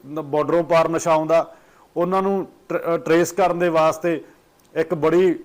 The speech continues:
ਲੇਟੈਸਟ ਟੈਕਨੋਲੋਜੀ ਡਰੋਨ ਫੜਨ ਦੇ ਵਾਸਤੇ, ਉਹ 'ਤੇ ਡੇਢ ਸੌ ਕਰੋੜ ਰੁਪਇਆ ਲਗਭਗ ਅਸੀਂ ਲਾਇਆ ਏ। ਉਸ ਤੋਂ ਬਾਅਦ ਪੁਲਿਸ ਪੰਜ ਹਜ਼ਾਰ ਜਿਹੜੇ ਪੁਲਿਸਮੈਨ ਸੀਗੇ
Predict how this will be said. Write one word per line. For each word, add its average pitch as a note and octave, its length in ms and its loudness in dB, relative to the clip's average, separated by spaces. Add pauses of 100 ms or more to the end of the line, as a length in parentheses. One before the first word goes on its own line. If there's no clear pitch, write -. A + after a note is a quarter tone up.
(140)
ਲੇਟੈਸਟ D#3+ 400 0
ਟੈਕਨੋਲੋਜੀ E3 540 0
ਡਰੋਨ D3 440 0
ਫੜਨ D#3+ 320 -2
ਦੇ F#3 120 2
ਵਾਸਤੇ, D3+ 520 0 (340)
ਉਹ E3+ 100 0
'ਤੇ F#3+ 160 2
ਡੇਢ F3 200 0
ਸੌ F#3 160 -2
ਕਰੋੜ E3 240 -2
ਰੁਪਇਆ D#3+ 280 0
ਲਗਭਗ D#3 400 -2
ਅਸੀਂ D#3+ 180 -4
ਲਾਇਆ D3+ 300 4
ਏ। D3+ 120 -4 (520)
ਉਸ D#3+ 140 0
ਤੋਂ F#3 120 -2
ਬਾਅਦ F3 360 4 (300)
ਪੁਲਿਸ F3 340 2 (280)
ਪੰਜ E3+ 220 2
ਹਜ਼ਾਰ D#3+ 580 2 (340)
ਜਿਹੜੇ E3+ 260 0
ਪੁਲਿਸਮੈਨ D#3+ 580 0
ਸੀਗੇ D#3+ 360 -4